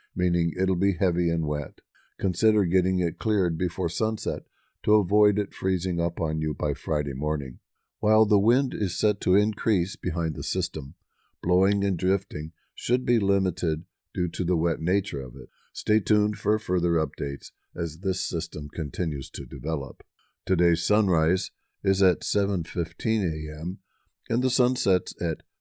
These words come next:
five thirty-two P M. Now looking at the front page of the Courier today, we have these articles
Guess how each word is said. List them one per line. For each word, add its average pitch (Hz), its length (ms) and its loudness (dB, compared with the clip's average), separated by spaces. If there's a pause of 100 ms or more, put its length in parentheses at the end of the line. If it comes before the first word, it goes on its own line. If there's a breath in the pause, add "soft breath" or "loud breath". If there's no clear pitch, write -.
five 92 300 2
thirty-two 82 600 -2
P 71 300 -4
M. 62 200 -10 (360)
Now 113 220 4
looking 107 340 2
at 90 140 4
the 87 80 0
front 95 300 0
page 101 300 4
of 78 100 -8
the 85 80 -2
Courier 107 400 2
today, 80 460 -2 (360)
we 120 140 0
have 110 180 4
these 117 400 4
articles 87 480 -2